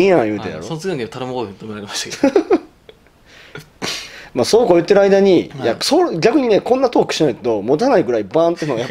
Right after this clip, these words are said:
Speaker 1: ぱ、
Speaker 2: <laughs>
Speaker 1: ザクザク攻めてくるば、
Speaker 2: そうですね。
Speaker 1: ね、このデッキであって。
Speaker 2: まあ、久々にバーン使いましたけど、すごい楽しいですね。
Speaker 1: でしょうね。うん。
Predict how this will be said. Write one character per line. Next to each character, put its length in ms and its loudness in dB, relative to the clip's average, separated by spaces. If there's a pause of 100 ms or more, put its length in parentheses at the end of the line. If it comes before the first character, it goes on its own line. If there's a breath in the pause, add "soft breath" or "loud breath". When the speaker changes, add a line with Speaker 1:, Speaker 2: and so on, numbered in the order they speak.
(120)
Speaker 1:
ぱ、 280 -2 (300 loud breath)
Speaker 2:
<laughs> 280 -18
Speaker 1:
ザ 100 -2
ク 60 -6
ザ 80 2
ク 80 -10
攻 120 -6
め 40 -6
て 80 -10
く 140 -10
る 60 -8
ば、 180 -6
Speaker 2:
そ 60 -8
う 20 -8
で 40 -12
す 360 -20
ね。 80 -8
Speaker 1:
ね、 240 0
こ 100 -8
の 220 -10
デ 100 -12
ッ 40 -10
キ 120 -14
で 60 -8
あ 40 -10
っ 80 -8
て。 140 -8
Speaker 2:
ま 20 -4
あ、 40 -6
久 100 -8
々 100 -10
に 60 -12
バ 160 -6
ー 40 -10
ン 20 -12
使 120 -12
い 80 -8
ま 80 -8
し 80 -14
た 60 -8
け 20 -4
ど、 40 -8
す 80 -16
ご 40 -12
い 40 -8
楽 100 -14
し 60 -16
い 20 -16
で 60 -18
す 120 -20
ね。 80 -8
Speaker 1:
で 120 0
し 80 -2
ょ 100 4
う 60 0
ね。 380 2
う 20 -20
ん。 400 -16